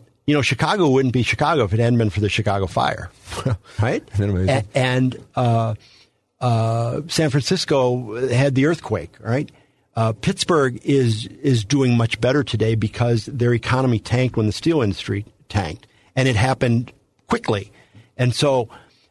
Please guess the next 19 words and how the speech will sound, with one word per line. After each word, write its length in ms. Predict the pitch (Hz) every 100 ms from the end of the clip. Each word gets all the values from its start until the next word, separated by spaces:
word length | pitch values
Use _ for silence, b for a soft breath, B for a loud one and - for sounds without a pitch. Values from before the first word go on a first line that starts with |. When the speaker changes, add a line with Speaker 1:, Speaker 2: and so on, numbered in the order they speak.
| _
Speaker 1:
sometimes 760 | - 190 196 131 151 139 127 -
it 320 | 143 127 -
takes, 460 | - 151 147 - - - _
uh, 380 | - 107 104 98 - -
hitting 260 | 117 156
the 60 | 113
bottom 480 | 110 147 117 101 104
before 320 | 110 - 127
you 100 | 117
bounce. 540 | 104 120 151 - - - - -
And 340 | 123 113 113 - B B B B _ _
Saint 280 | - 175 160
Louis 280 | 165 156 -
has 400 | 135 147 110 - - _ _
never 400 | 127 127 135 143
really 300 | 120 123 117
hit 200 | 87 110
the 60 | 95
bottom 600 | 85 123 180 98 92